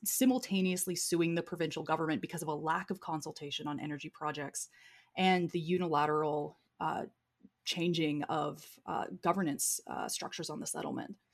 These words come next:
which is something that the settlements in particular fought for many, many decades to have control over. So, you know, it's, it's all very, uh,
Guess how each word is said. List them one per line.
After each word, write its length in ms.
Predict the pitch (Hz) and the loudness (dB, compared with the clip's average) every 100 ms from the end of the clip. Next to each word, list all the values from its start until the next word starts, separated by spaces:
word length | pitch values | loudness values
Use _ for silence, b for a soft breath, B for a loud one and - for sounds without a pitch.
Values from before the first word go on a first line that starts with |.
| B B - | B B 2
which 260 | 151 - | 2 4
is 160 | 220 185 | 0 2
something 280 | 165 160 160 | 0 0 0
that 180 | 147 - | 0 -2
the 60 | |
settlements 400 | 170 196 208 180 | 2 4 4 4
in 60 | 160 | 0
particular 440 | 160 170 170 151 | -6 -4 -2 -2
fought 300 | 147 156 147 | -2 -2 -2
for 80 | - | -4
many, 320 | 151 156 160 | -2 0 2
many 180 | 156 156 | 2 0
decades 400 | 151 156 165 165 | -2 -2 -2 -4
to 80 | 160 | -4
have 220 | - - | -6 -6
control 400 | 190 - 143 - | -6 -4 -2 -2
over. 280 | - - - _ | -4 -6 -10 _
So, 440 | - - 170 165 170 B B B | -6 -2 0 0 -4 B B B
you 100 | - | -2
know, 120 | 170 165 | 0 0
it's, 160 | 165 | 0
it's 200 | - 180 | -2 2
all 180 | 190 190 | 6 6
very, 480 | 175 165 165 160 160 | 6 4 4 0 0
uh, 320 | 156 151 - | 2 0 -2